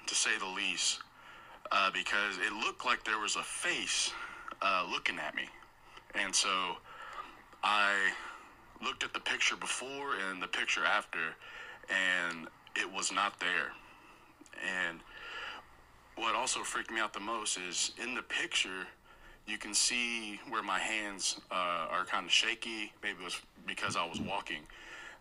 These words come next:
But you can see the glare where, uh, the picture and the pixels, I guess, in it, uh, are, uh, blurry. But the face is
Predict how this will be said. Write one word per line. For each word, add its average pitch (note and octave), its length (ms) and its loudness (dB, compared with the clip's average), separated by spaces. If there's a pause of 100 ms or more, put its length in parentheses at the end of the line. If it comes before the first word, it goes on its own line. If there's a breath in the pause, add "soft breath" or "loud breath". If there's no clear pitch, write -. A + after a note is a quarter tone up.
But G#2 200 -4
you A#2 80 -2
can - 140 -6
see E3+ 240 0
the C3 100 -6
glare A2+ 460 -2
where, F#2+ 520 -2 (480 loud breath)
uh, F2 360 2
the F2 120 -8
picture G2+ 680 0
and F#2+ 80 -10
the F#2 60 -6
pixels, G2 560 -4
I F2+ 80 0
guess, F#2 260 -2
in F#2 120 -6
it, F2+ 220 -8
uh, F2 400 2 (360 loud breath)
are, E2+ 460 2 (800 loud breath)
uh, E2 360 -2 (140)
blurry. G2+ 360 0 (540 loud breath)
But F#2+ 240 -4
the G#2 60 -6
face B2 560 -2
is F2 480 -4